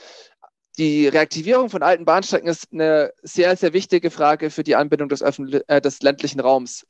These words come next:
an den öffentlichen Nahverkehr. Weil die Bahn ist halt ein sehr bequemes Verkehrsmittel, sie ist ein sehr schnelles Verkehrsmittel, auch ein umweltfreundliches Verkehrsmittel. Und mit, wenn man in der Breite Schienen hätte, im ländlichen Raum, könnte man halt sehr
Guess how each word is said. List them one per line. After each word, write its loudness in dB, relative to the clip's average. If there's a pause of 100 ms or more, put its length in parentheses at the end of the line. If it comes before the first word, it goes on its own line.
(120)
an -2
den -2
öffentlichen -2
Nahverkehr. 0 (800)
Weil 0 (1080)
die -20
Bahn 2
ist -2
halt 0
ein 0
sehr 2
bequemes 0
Verkehrsmittel, 0
sie -8
ist -10
ein -14
sehr 2
schnelles 0
Verkehrsmittel, 0 (520)
auch 0
ein -2
umweltfreundliches -2
Verkehrsmittel. -2 (400)
Und -2
mit, -2
wenn 2
man 0
in -2
der 4
Breite 0
Schienen -6
hätte, 0 (300)
im -10 (340)
ländlichen -4
Raum, 0
könnte -4
man 0
halt 2
sehr 0